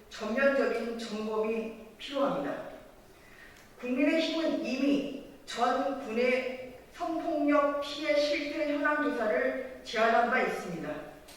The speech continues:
이와 함께 독립적인 조사 기구 설치 등 군 성폭력 문제를 내부에 맡기는 것이 아닌 획기적인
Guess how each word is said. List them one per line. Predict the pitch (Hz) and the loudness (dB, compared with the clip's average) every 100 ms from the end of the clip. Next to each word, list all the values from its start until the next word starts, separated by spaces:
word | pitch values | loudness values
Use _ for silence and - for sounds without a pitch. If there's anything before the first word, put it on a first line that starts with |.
| - - 208 | -20 -18 -6
이와 | 247 285 | 4 6
함께 | 302 285 262 - - - - - - - | 6 2 2 2 0 -2 -8 -14 -20 -20
독립적인 | - 247 254 294 294 311 294 294 294 277 - | -10 -4 0 2 0 2 4 6 4 2 -2
조사 | 254 254 269 302 285 | -2 -2 0 2 2
기구 | 285 240 247 269 | 2 -2 -4 -6
설치 | 311 330 - 285 | -6 -6 -4 -2
등 | - - - - - - - - | -2 -2 -8 -14 -18 -20 -20 -14
군 | 254 262 277 285 | -6 -2 2 2
성폭력 | - 320 320 311 302 294 294 | 2 -2 -2 -2 2 4 4
문제를 | 226 233 226 247 269 269 - - - | 0 0 2 2 2 0 -4 -10 -6
내부에 | 190 202 208 285 311 294 - | 2 4 4 2 2 4 4
맡기는 | - - 302 302 269 | 2 -2 -2 2 4
것이 | 247 - | 4 4
아닌 | - 196 254 262 - - - - | 4 2 0 -2 -6 -10 -14 -10
획기적인 | 392 381 370 359 285 - - 143 | -10 -6 -2 2 4 4 2 -4